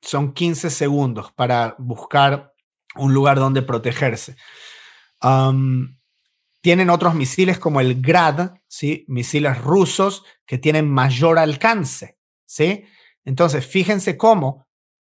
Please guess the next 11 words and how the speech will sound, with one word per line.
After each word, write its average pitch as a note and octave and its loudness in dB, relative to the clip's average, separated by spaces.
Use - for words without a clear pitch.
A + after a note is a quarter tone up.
este, G#3 0
por C#3 -2
ejemplo, D#3+ 2
el C3+ 0
M E3+ 0
setenta C3+ -2
y B2+ -2
cinco F3 0
y C#3+ -2
J E3 2
ochenta E3+ -2